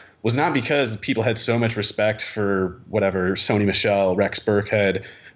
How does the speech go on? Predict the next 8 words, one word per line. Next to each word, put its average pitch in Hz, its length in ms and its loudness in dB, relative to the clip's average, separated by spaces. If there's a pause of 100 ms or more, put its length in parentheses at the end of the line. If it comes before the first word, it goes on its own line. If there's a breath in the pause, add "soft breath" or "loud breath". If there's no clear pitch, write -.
Brandon 104 400 2
Bolden. 101 580 0 (340 loud breath)
It 131 100 0
was 120 120 2
because 123 720 0
they 123 120 0
thought, 104 420 0
"Oh, 98 360 0